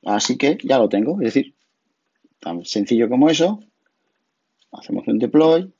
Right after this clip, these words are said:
y ahora vamos a ver la diferencia. Ahora vamos a ver lo siguiente y vemos lo que estamos escribiendo. Ahí lo veis, ¿veis? Me está escribiendo dieciséis el número, este número es, es la hora en formato de epoch time y el, eh, y, y el número, ¿vale?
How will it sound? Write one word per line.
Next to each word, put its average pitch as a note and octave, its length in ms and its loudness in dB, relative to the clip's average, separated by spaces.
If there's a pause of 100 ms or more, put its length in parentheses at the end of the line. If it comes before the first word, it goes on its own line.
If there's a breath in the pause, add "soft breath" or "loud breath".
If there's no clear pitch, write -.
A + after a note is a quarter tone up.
y A2+ 140 0
ahora A2 280 2
vamos G2 300 2
a A2 60 2
ver D3 320 2 (160)
la F#2 80 0
diferencia. F#2+ 640 0
Ahora - 220 -2
vamos - 200 -8
a - 100 -6
ver G#2 40 -2
lo G2 40 -4
siguiente C3+ 400 2
y - 80 -6
vemos G#2+ 240 -2
lo A2 120 -4
que - 60 -16
estamos - 280 -10
escribiendo. - 420 -12 (540)
Ahí B2 180 2
lo G2+ 120 2
veis, - 360 -4
¿veis? A2 240 -4
Me G2+ 60 -6
está G2+ 140 -6
escribiendo A2+ 340 2
dieciséis G#2+ 640 2 (360 loud breath)
el A2+ 220 4
número, C3 560 6
este A2+ 240 0
número A2 380 4
es, G#2 300 0 (420 loud breath)
es G#2+ 340 4
la G2+ 200 4
hora G#2+ 220 4
en F#2 120 -6
formato G2+ 340 0
de G#2+ 60 4
epoch B2 280 0
time F3 380 4 (460)
y F#3 420 6
el, D3 500 6
eh, G#2+ 920 2 (400)
y, G#2 80 0
y - 20 4
el F2 100 -2
número, E2 380 -10
¿vale? C3 380 -2